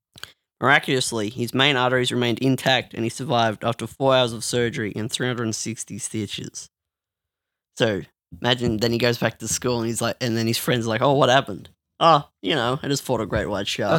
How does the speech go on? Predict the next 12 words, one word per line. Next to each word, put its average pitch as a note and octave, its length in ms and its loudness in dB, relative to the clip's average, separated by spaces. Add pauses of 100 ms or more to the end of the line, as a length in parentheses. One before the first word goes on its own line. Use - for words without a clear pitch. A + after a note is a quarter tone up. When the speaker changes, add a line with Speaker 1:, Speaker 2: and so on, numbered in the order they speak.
Speaker 2:
swear E3 160 0
I've E3+ 160 2
seen, B2+ 340 4 (1120)
like, B2 200 2 (160)
pictures, C3+ 440 0
not C3 240 6 (260)
after B2+ 380 6
he A#2 80 2
was A#2 100 -2
attacked, A#2+ 420 2
but, - 140 -4
like, - 240 0